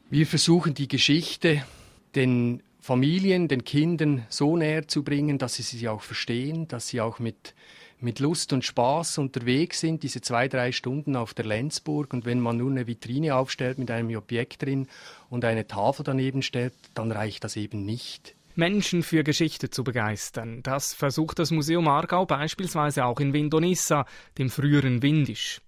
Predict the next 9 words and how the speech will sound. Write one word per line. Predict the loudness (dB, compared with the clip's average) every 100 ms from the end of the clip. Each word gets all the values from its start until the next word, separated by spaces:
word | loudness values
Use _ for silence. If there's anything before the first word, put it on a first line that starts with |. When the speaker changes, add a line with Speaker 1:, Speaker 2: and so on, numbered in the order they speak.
| -12
Speaker 2:
Hier | 0 2 2
können | 2 -2 -2
Familien | 0 2 2 4 4 4
auf | 0 -2
dem | -2
Legionärspfad | -2 -2 0 2 2 -2 -2 2 4
in | 4 6
Rüstungen | 4 2 0 -2 -2
schlüpfen, | 0 0 0 2 0